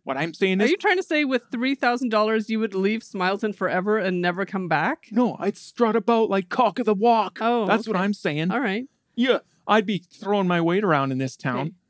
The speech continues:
Speaker 2: So you know what? You can do that if you quit yoga and just keep that money.
Speaker 1: I do, huh? Oh, yeah. You, hey, friend, you can be a champion weightlifter. Just cut your arms off.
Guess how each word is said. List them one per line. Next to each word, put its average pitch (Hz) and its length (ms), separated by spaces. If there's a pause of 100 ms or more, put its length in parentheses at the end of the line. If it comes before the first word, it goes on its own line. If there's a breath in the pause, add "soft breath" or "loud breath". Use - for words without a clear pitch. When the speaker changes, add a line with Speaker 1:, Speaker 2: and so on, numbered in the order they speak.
(260 soft breath)
Speaker 2:
So - 140
you 247 140
know 269 100
what? 247 120
You 254 160
can 240 200
do 240 240
that 175 300
if 196 160
you 190 80
quit - 240
yoga 208 420
and 170 120
just 180 160
keep 233 240
that 175 160
money. 180 420 (640)
Speaker 1:
I - 80
do, - 100 (300)
huh? 262 300 (600)
Oh, 226 320
yeah. 208 320 (360)
You, 202 360
hey, 208 300 (300)
friend, 185 340
you 160 80
can 233 100
be 139 120
a - 20
champion 117 480
weightlifter. 151 540 (120)
Just - 120
cut 240 180
your 226 160
arms 233 240
off. 131 340